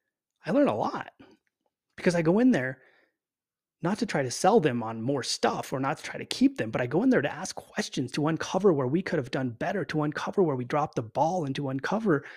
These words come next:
what I can do to make our process crystal clear moving forward. But I couldn't do that if I came in there and I was offended, if I came in there and I was upset that somebody actually had something to say that I didn't know about or that I didn't agree with.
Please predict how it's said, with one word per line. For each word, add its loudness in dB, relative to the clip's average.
what 6
I 4
can 2
do 2
to -6
make -2
our -6
process -4
crystal 4
clear -2
moving 0
forward. 0
But 4
I 6
couldn't 4
do 6
that 0
if 0
I 2
came -2
in 2
there 0
and -10
I -6
was -6
offended, 0
if -16
I 0
came 2
in 6
there 4
and 2
I 0
was -4
upset -2
that -6
somebody 0
actually -4
had -6
something -8
to -12
say -2
that -6
I 0
didn't -2
know 8
about 2
or -4
that 0
I 0
didn't 2
agree 6
with. 2